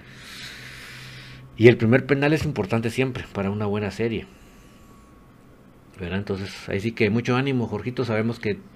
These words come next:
realmente diste la mía extra, se queda hasta chiquito, diste el todo por el todo en la cancha y cuando te tocó y cuando pudiste,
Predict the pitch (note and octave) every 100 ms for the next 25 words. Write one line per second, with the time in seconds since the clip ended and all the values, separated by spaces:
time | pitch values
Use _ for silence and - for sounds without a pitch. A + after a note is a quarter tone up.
0 | - A2 A2+ A#2 A#2 B2 A2 A#2 - C3+
1 | A2+ F2+ - - - - - - - G2
2 | F#2 G#2+ B2+ B2+ C#3 C#3+ A#2 F#2+ A#2 A#2
3 | G#2+ - - B2 A#2+ B2 - B2 G#2+ -
4 | - - - - G2+ F#2 A2+ A#2+ A2 G2
5 | F2+ A2+ A#2+ A2+ F#2+ G2 A2+ B2 G#2+ F#2
6 | F2 F2 - F#2 F2+ - E2 - A#2+ C3+
7 | F#2 F2 F2+ F2 A2 - G2+